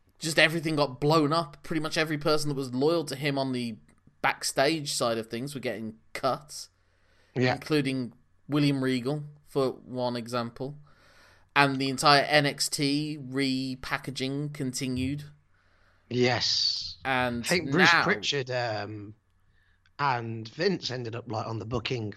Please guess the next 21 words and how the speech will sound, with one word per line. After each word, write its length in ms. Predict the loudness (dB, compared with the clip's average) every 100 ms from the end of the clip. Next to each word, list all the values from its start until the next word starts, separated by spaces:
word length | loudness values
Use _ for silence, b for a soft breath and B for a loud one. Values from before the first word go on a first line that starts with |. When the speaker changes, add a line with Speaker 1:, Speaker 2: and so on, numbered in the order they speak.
| _
Speaker 2:
panel 400 | -4 -2 -2 -6 _ _ _
Speaker 1:
Mm. 180 | -10 -8
Speaker 2:
for 60 | -8
N 260 | -6 -6 -6
X 140 | -2
T 140 | 2 2
for 160 | 2
a 60 | 0
while. 460 | 2 2 2 0 -6 _ _ 0
Speaker 1:
And 540 | 2 2 0 -6 -10 -6
now 500 | 2 4 6 4 0 -4
N 140 | -2
X 180 | -2 -2
T 120 | -4 -4
is 80 |
still 440 | 2 4 4 4 -6 _
scrambling 800 | -10 -8 -8 4 6 6 2 -2
around, 340 | 0 2 2 0
but 80 |
it 100 | -4
doesn't, 400 | -4 -2 -4 -6